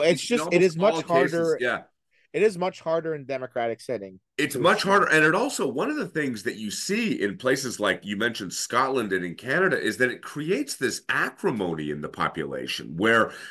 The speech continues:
Speaker 1: because let's say you can, you can, you can get, you can convince o-, over fifty percent or even sixty percent of the population to, to be in favor. You've still got forty percent of your people who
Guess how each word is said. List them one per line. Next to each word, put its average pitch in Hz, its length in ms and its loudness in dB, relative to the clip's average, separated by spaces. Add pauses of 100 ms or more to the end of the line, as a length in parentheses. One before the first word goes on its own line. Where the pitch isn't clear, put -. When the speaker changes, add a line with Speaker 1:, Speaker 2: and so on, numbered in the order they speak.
Speaker 1:
because 165 320 2
let's 247 200 2
say 277 100 4
you 196 180 -2
can, 170 240 -2
you 165 140 -6
can, 156 320 -6
you 143 160 -10
can 127 220 -8
get, 151 360 0
you 113 80 -8
can 117 160 -2
convince 117 760 0 (580)
o-, - 260 -2
over 156 300 6
fifty 147 340 0
percent 127 540 2
or 143 120 4
even 254 240 2
sixty - 560 2
percent 120 460 0
of 76 140 -6
the 85 80 -6
population 67 880 -4
to, 98 140 -2
to 95 120 -4
be 104 180 2
in 92 80 2
favor. 139 440 2 (240)
You've 190 140 2
still 330 300 4
got 302 220 2
forty 277 540 4
percent 135 480 2
of 92 160 0
your 95 100 2
people 120 480 -2
who 107 260 -4